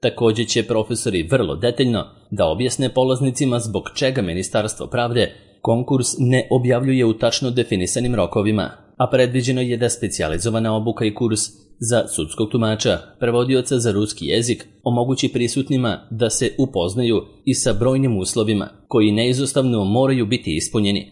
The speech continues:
ukoliko neko želi da zvanje sudski tumač za ruski jezik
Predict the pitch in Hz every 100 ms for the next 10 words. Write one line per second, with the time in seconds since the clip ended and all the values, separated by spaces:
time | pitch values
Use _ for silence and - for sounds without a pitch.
0 | - - 120 110 104 - 76 87 87 120
1 | 117 127 127 120 104 - - 98 101 95
2 | 104 135 113 - 113 127 117 107 98 87
3 | 95 - 131 117 117 123